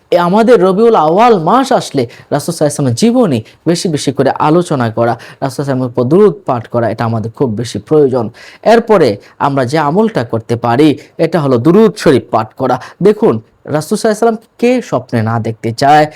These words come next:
আমরা প্রত্যেকেই চাই রাসূল সাল্লাল্লাহু আলাইহি ওয়াসাল্লামকে যেন স্বপ্নে দেখি। কারণ রাসূল সাল্লাল্লাহু আলাইহি ওয়াসাল্লাম বলেছেন, "যে আমাকে স্বপ্নে দেখলো, সে যেন সরাসরি আমাকেই স্বপ্নে দেখলো।" কারণ শ-, শয়তান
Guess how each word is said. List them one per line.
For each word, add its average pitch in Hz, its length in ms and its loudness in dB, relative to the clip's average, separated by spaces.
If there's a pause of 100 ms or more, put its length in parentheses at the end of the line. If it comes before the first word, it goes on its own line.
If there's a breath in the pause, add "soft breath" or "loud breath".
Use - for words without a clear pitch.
(180 loud breath)
আমরা 170 280 -2
প্রত্যেকেই 233 540 -2
চাই 131 140 0
রাসূল 127 260 -4
সাল্লাল্লাহু 147 320 -2
আলাইহি 139 140 -4
ওয়াসাল্লামকে 120 380 -4
যেন - 180 -14
স্বপ্নে 170 360 -4
দেখি। 120 380 -2 (260 loud breath)
কারণ 180 160 0
রাসূল 156 200 -6
সাল্লাল্লাহু - 0 -
আলাইহি 185 40 -4
ওয়াসাল্লাম 185 280 -2
বলেছেন, 226 380 2
"যে 220 120 2
আমাকে 208 380 0
স্বপ্নে 170 360 -4
দেখলো, 139 400 0 (200 loud breath)
সে - 140 -2
যেন 143 180 -4
সরাসরি 147 580 -2 (220 loud breath)
আমাকেই 123 460 -2
স্বপ্নে 113 340 -6
দেখলো।" 110 360 -2 (200 loud breath)
কারণ 185 140 0
শ-, 165 120 -6 (100)
শয়তান 156 440 -2